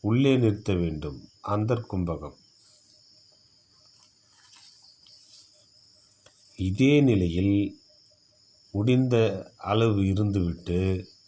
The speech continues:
பிறகு கண்களை மூடிக்கொண்டு தலையை பழைய நிலைக்கு கொண்டு வர வேண்டும். மூச்சை மெதுவாக வெளியேற்ற வேண்டும்.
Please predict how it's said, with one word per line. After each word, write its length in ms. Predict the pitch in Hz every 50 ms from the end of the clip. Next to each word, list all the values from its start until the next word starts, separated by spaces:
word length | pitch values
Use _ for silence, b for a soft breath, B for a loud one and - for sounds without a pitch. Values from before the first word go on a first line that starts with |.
| - - _ _ _ _ - _
பிறகு 680 | - 120 113 113 101 87 92 95 101 104 104 - - - -
கண்களை 520 | - 107 107 123 147 147 143 139 131 120
மூடிக்கொண்டு 1040 | 107 98 98 101 98 95 90 - - 90 82 80 78 80 92 95 98 98 101 101 - _ _ _ _ _ _ _ _ _ _ -
தலையை 560 | - 104 110 120 135 131 113 98 95 98 107
பழைய 440 | 107 - - 110 110 117 123 120 113
நிலைக்கு 520 | 107 107 107 104 101 95 - - 127 127
கொண்டு 360 | - 117 113 110 110 110 110
வர 180 | 101 98 90 87
வேண்டும். 440 | 82 80 78 76 76 76 73 - - - - - - _ _ _ _ _ _ _ _ _ _ _ _ _ _ _ _ _ _ _ _ _ _ _ _
மூச்சை 480 | - 110 131 147 143 139 - 107 98 98
மெதுவாக 560 | 104 107 110 110 117 120 117 110 104 101 117
வெளியேற்ற 500 | 117 113 113 120 117 117 110 110 - 101
வேண்டும். 380 | 92 90 87 82 76 80 73